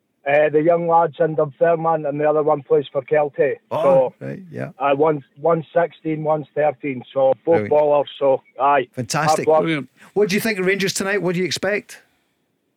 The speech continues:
Speaker 1: Uh, fingers crossed, we win our home game, send off.
Speaker 2: And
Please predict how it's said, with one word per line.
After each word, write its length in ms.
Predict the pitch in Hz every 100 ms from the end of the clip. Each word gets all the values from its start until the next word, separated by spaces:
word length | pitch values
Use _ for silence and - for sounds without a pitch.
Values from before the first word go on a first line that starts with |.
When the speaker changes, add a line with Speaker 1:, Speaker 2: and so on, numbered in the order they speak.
| _
Speaker 1:
Uh, 220 | 143 170 165
fingers 320 | 180 175 156 -
crossed, 360 | 165 190 -
we 80 | 165
win 160 | 151 160
our 140 | 156
home 240 | 139 185 196
game, 240 | 196 190 156
send 240 | 160 156 151
off. 220 | 180 269 _ _ _ _ _ _ _ _ _ _ _ _ _ _ _ _
Speaker 2:
And 360 | 131 135 127